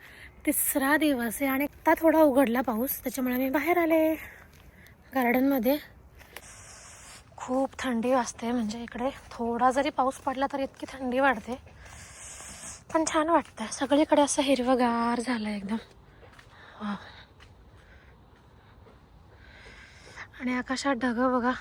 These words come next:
अजूनही पाऊस पडणार असं वाटतंय. तर सकाळी सकाळी रनिंगला जायचं तर काही माझं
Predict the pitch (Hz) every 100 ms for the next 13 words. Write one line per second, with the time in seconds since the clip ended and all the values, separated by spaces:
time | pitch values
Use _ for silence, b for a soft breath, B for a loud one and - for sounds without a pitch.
0 | - 247 - - 254 254 254 269 285 B
1 | B B B B B - - 233 240 -
2 | 254 202 220 240 240 262 233 - 226 247
3 | - - - - - B B B B B
4 | B B B - 226 269 240 233 269 262
5 | 262 269 240 247 262 269 262 - 269 262
6 | 269 269 269 247